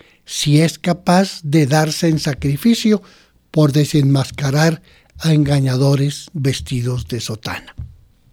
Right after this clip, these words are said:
¿Por qué en ese periódico se permite tratar de ese modo a la iglesia? No nos debería sorprender,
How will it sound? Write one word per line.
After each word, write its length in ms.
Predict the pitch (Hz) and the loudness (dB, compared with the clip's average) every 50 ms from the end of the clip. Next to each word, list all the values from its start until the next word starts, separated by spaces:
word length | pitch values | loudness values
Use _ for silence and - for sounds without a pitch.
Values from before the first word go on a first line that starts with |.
| _ _ _ _ _ _ _ _ _ _ _ _ _ _ _ _ _ _ _ _ _ _ _ _ _ _ _ _ _ _ _ _ _ _ _ _ _ _ _ _ _ - - - - - | _ _ _ _ _ _ _ _ _ _ _ _ _ _ _ _ _ _ _ _ _ _ _ _ _ _ _ _ _ _ _ _ _ _ _ _ _ _ _ _ _ -20 -20 -20 -6 2
¿Por 200 | - 196 185 185 | 4 6 6 6
qué 340 | 185 226 233 247 254 - - - | 6 6 6 6 4 2 -2 0
en 140 | 170 175 190 | 2 4 4
ese 200 | 196 - 214 196 | 4 4 2 2
periódico 640 | - 175 147 147 151 143 143 139 123 - - 123 - - _ _ _ _ _ _ _ - - _ | 4 4 6 6 6 6 6 4 2 0 -6 -10 -12 -14 _ _ _ _ _ _ _ -20 -20 _
se 180 | - - 170 160 | -2 0 0 2
permite 500 | 151 - 160 151 170 185 185 185 208 190 | 4 4 4 4 4 4 4 2 2 0
tratar 420 | 185 - 160 139 - 165 160 165 160 | 2 0 0 0 2 0 0 2 2
de 160 | 165 151 147 | 2 2 2
ese 200 | 147 - - 156 | 2 2 2 2
modo 300 | 151 147 147 156 151 160 | 2 4 4 2 2 2
a 60 | 151 | 0
la 100 | 151 151 | 0 0
iglesia? 560 | 147 143 170 147 131 117 - - 127 139 - _ _ _ _ _ _ _ _ _ _ _ - | -2 -2 -2 -2 -2 -2 -4 -8 -10 -10 -12 _ _ _ _ _ _ _ _ _ _ _ 4
No 180 | 170 185 208 | 6 8 8
nos 180 | 226 240 240 202 | 8 8 8 6
debería 420 | 214 180 170 175 180 208 233 220 | 6 6 6 6 4 4 4 2
sorprender, 800 | - - 214 202 196 185 - 202 214 226 214 262 247 190 - - | 4 2 2 2 0 0 0 2 4 4 4 2 0 0 -2 -6